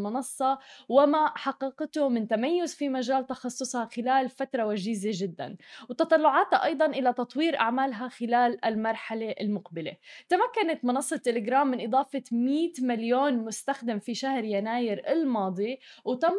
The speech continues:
تصنيفها بين أكثر عشر منصات تحميلًا على مستوى العالم. وحكينا كتير عن هذا الموضوع تحديدًا بسبب سياسة الخصوصية الجديدة من واتساب،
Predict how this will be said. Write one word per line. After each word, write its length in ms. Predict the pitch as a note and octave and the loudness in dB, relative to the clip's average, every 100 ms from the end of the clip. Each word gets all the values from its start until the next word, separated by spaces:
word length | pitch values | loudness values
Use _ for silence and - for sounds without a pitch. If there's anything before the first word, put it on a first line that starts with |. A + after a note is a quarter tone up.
| F#4+ | -2
تصنيفها 460 | D#4+ - D4 D4+ C#4+ | -4 -4 -8 -4 -2
بين 220 | A#3+ G3+ - | -2 -4 -4
أكثر 440 | D#4+ - - E4+ | -6 -6 0 0
عشر 480 | C#4 A3 D4+ - D#4 | 2 -2 -6 -4 -4
منصات 640 | B3+ A#3+ A#3 - C4+ C4+ | -2 -2 -6 -4 -2 -2
تحميلًا 580 | B3 - A#3+ C4+ C4 A#3+ | -6 -6 -2 -2 -2 -2
على 360 | E3+ A3+ B3+ B3 | -4 -2 0 0
مستوى 580 | A#3 B3 - A3+ A#3 - | -2 -6 -4 0 0 0
العالم. 420 | G3+ F3 E3+ - - - | 0 -2 -2 -8 -16 -4
وحكينا 420 | C#4 - F4 G#4+ F#4+ | -2 0 2 4 2
كتير 240 | - F4 | 0 0
عن 160 | C#4 C4 | 0 0
هذا 200 | C#4 C#4 | 0 0
الموضوع 400 | B3 A#3 B3+ C4+ | 0 0 0 -2
تحديدًا 440 | - G#3 C4+ D4+ | -4 -6 -4 -2
بسبب 460 | A#3+ A3 C4+ B3+ G#3 | -2 -2 -2 -4 -4
سياسة 360 | A#3+ F3 A#3 - | -4 -6 -8 -14
الخصوصية 520 | - - G3+ C#4 C4+ | -14 -10 -6 -4 -2
الجديدة 560 | G#3 G#3+ G3+ B3+ A3+ | -2 -2 -2 0 0
من 200 | G3 A#3 | 0 0
واتساب، 500 | D#4+ C4 B3 - G#3+ | 0 -2 -4 -2 -2